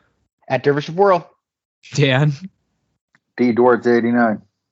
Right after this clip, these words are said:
Speaker 2: Hate you. At Fan the Flames N B A is the pod. And, of course, make sure you listen on all pod forms, rate, subscribe, all that beautiful, beautiful stuff.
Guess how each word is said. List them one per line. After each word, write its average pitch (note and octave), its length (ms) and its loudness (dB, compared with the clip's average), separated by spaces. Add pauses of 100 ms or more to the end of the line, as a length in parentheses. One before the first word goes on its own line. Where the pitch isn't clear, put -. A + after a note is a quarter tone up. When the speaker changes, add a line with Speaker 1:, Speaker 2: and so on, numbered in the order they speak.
(280)
Speaker 2:
Hate - 200 -20
you. C3 380 -12
At E3+ 240 -2
Fan D#3 320 2
the D#3 80 2
Flames D3+ 560 2
N D#3+ 200 2
B C#3+ 200 2
A F#3 220 4
is D#3 320 -2
the C#3 120 -2
pod. F#3+ 480 2 (640)
And, C#3+ 300 2
of B2 140 -4
course, C#3+ 300 0
make C3+ 180 -2
sure D3 200 0
you B2 420 0
listen B2+ 680 0
on A#2+ 160 0
all A#2+ 200 0
pod D#3 540 2
forms, D#3 560 2
rate, C3+ 380 0
subscribe, A#2 680 -2
all A#2 240 2
that A2+ 240 0
beautiful, A2 460 0
beautiful A2 420 0
stuff. A2 580 0